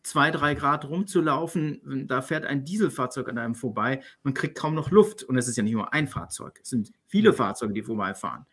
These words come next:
Speaker 1: Ja, also das ist, äh, abgesehen davon, dass es stinkt, ist es gesundheitsschädlich. Das darf man ja auch nicht vergessen. Aber, ähm,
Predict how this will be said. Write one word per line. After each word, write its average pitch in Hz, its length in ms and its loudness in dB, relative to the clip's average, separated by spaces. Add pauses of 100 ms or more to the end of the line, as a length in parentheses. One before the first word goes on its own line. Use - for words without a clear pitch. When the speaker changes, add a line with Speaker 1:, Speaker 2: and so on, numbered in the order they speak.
(400)
Speaker 1:
Ja, 143 240 2 (260)
also 139 300 4 (420)
das 139 280 2
ist, - 280 0
äh, 143 200 4
abgesehen 160 380 6
davon, 165 340 8
dass 151 140 6
es 156 120 0
stinkt, 202 380 0
ist 147 140 -4
es 156 120 -4
gesundheitsschädlich. 107 1000 -2
Das - 280 -4
darf - 180 0
man 135 140 2
ja - 120 -4
auch 139 100 -6
nicht 135 200 -2
vergessen. 90 440 -8 (500)
Aber, 143 520 4
ähm, 127 480 2